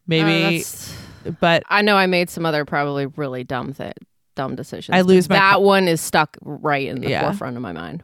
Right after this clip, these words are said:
Speaker 1: I lose my coffee almost every single morning, like, to the point where I almost have to make a second
Speaker 2: And
Speaker 1: cup
Speaker 2: can we talk
Speaker 1: sometimes.
Speaker 2: about how many, um, grilled cheeses I've burnt? Whenever
Speaker 1: Yes.
Speaker 2: I'm making a grilled cheese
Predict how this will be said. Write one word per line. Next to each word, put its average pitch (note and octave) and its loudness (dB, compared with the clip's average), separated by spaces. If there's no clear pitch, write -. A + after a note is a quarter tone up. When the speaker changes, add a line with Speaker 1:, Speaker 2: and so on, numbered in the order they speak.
Speaker 1:
I F3 2
lose E3+ 4
my B2+ -2
coffee A#2+ 0
almost A2+ -6
every A2+ -6
single F#2 -8
morning, E2+ -10
like, C3+ -4
to D#3+ -6
the C3 -2
point A#2+ -4
where A#2 -2
I A2 -4
almost G#2 -6
have - -6
to - -12
make G#2+ -12
a D3+ -8
second - -10
Speaker 2:
And G#3 0
Speaker 1:
cup - 0
Speaker 2:
can A3+ 4
we G#3+ 4
talk G3+ -2
Speaker 1:
sometimes. G3+ 4
Speaker 2:
about A3 4
how G3+ 2
many, G3 0
um, D#3+ 2
grilled F3+ 2
cheeses F#3 -4
I've F#3+ -2
burnt? G#3+ 0
Whenever G3+ 4
Speaker 1:
Yes. C4+ 8
Speaker 2:
I'm C4 4
making G3+ 4
a F#3+ 2
grilled E3+ 2
cheese F#3 2